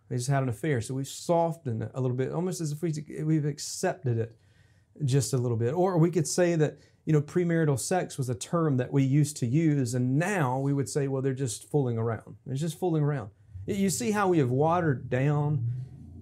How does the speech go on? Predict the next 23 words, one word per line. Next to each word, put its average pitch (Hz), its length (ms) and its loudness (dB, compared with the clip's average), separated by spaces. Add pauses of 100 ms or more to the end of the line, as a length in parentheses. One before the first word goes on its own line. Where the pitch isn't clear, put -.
(240)
these 151 280 4
things, 147 300 4
these 131 160 2
ideas, 135 560 2
these 117 200 -2
thoughts, 151 340 2
so 175 120 6
that 160 140 2
we 143 100 4
could 123 220 2
justify 135 1080 0 (600)
behavior. 131 640 2
We 131 100 -2
could 117 180 -2
justify 120 880 2 (680)
our 131 140 2
sin. - 400 -2 (680)
We've 160 220 6
taken 185 340 4
what 180 180 2
was 143 160 2
once 165 320 4
wrong 156 640 2